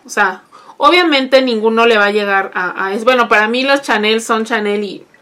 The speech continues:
a mí me encanta esta marca, ¿no? Pero este perfume es como más elegante. Este también es como que tiene notas verdes,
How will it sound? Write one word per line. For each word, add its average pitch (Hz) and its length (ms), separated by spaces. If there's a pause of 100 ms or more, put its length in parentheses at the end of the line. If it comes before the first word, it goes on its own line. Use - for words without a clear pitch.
(300)
a 220 80
mí 277 80
me 294 80
encanta 269 400
esta 240 220
marca, 214 340
¿no? 208 200
Pero 202 440 (560)
este 277 300
perfume 254 1000
es 240 160
como 262 240
más 214 380
elegante. 220 800
Este 285 680 (140)
también 247 420
es 302 140
como 294 220
que 233 100
tiene 277 260
notas 277 500
verdes, 240 680